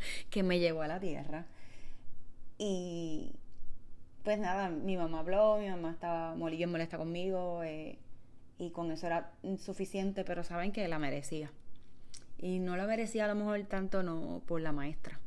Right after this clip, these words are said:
la merecía más por lo que le dije a aquella joven. Así que,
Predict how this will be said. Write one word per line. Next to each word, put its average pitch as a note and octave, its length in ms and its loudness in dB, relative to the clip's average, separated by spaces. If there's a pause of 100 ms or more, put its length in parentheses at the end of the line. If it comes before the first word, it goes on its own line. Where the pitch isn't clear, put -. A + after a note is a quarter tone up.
(480)
la - 100 -8
merecía D#3 460 -2
más F#3+ 200 0
por G#3 160 2
lo F#3+ 120 2
que - 80 -6
le D3 120 -2
dije D#3+ 160 -4
a F3+ 40 -6
aquella - 260 -4
joven. - 280 -8 (1040)
Así E3+ 240 -6
que, D#3 160 -6